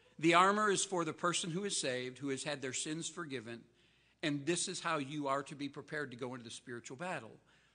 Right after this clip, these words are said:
If you think, "Well, I don't really have any spiritual battles," you're in a battle every day. God help you if you don't know that.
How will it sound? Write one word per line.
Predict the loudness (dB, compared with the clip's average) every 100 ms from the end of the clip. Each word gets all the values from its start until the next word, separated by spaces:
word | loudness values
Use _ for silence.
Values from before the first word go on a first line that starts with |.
| _ _ _ -4
If | -4 -2
you |
think, | -2 -2 -2
"Well, | 0
I | 0
don't | 0 -4
really | -4 -2
have | -2 -2
any | -4
spiritual | -6 -6 -8 -8 -8
battles," | -6 -6 -10 -16 _
you're | -8 -2 0
in | -2
a |
battle | -2 -2 -2 -2
every | -6 -6 -6 -6
day. | -2 -2 -4 -14 -20 _ _ _ _ -12
God | 0 2
help | 2 0 -4 -4
you | -2
if | -2 -4
you | -4
don't | -4 -2
know | 0 0 -2
that. | -6 -10